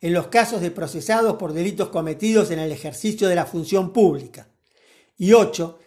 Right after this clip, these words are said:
determinar como aspecto más importante a tener en cuenta en la designación de jueces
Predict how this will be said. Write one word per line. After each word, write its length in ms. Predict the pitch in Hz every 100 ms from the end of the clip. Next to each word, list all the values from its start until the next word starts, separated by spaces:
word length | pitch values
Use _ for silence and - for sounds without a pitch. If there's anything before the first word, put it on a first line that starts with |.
| -
determinar 720 | 160 175 180 180 220 247 196
como 200 | 165 160
aspecto 440 | 139 - 214 196
más 280 | 170 220 220
importante 1080 | 196 185 - - 180 170 202 160 139 139 - _
a 140 | - 151
tener 240 | 170 214
en 120 | 202
cuenta 360 | 170 185 160 160
en 80 | 151
la 100 | 147
designación 600 | 147 151 147 147 214 202
de 100 | 160
jueces 540 | 208 240 220 226 226